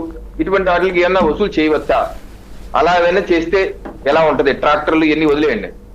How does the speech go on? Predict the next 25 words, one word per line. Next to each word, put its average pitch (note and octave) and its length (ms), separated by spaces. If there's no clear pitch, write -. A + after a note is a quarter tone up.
ఇవన్నీ D3+ 160
వద్దు. E3+ 440
So G#3+ 80
దీన్ని F#3+ 400
వసూలు G#3+ 400
చేస్తే F#3 260
ఏ F#3+ 100
రకంగా G#3+ 360
ఉంటది, F3 340
బాగుంటుందా E3 600
బాగోదా, D#3+ 500
దీని D3+ 240
మీద D#3 140
మీరు D#3 200
ఆలోచన D3+ 380
చేయండి D3 440
అని C#3+ 120
చెప్పేసి C#3 320
అన్నారు. G#2 380
అన్ని C#3+ 200
రోడ్లు D#3 320
అయితే D#3+ 240
చేయరు. A#2+ 120
ఒకటి, A2 440
కొన్ని D#3 180